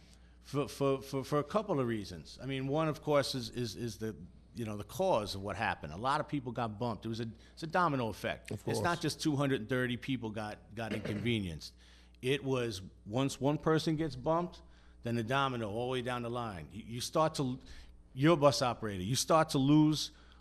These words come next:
Speaker 1: um, you know, you, you like driving this particular route because you like the passengers and it's been safe and it's been good and you enjoy it.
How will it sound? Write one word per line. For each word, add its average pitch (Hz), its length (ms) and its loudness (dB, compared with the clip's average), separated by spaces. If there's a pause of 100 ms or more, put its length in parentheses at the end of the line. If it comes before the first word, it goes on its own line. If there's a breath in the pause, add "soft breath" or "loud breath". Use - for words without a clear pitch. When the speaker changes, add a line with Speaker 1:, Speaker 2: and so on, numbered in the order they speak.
(100)
Speaker 1:
um, 123 540 0 (140)
you 135 100 0
know, 123 260 -2 (1500)
you, 143 140 2
you 165 200 4
like 196 240 6
driving 165 380 6
this 147 140 4
particular 156 580 2
route 139 300 4
because 127 520 2
you 123 80 -2
like 135 240 4
the 131 60 -4
passengers 131 720 0
and 113 80 -4
it's 110 120 -8
been 127 200 -4
safe 131 400 -2
and 113 100 -2
it's 101 120 -4
been 123 260 0
good 123 240 0
and 120 100 -2
you 113 120 -2
enjoy 113 380 -4
it. 82 120 -8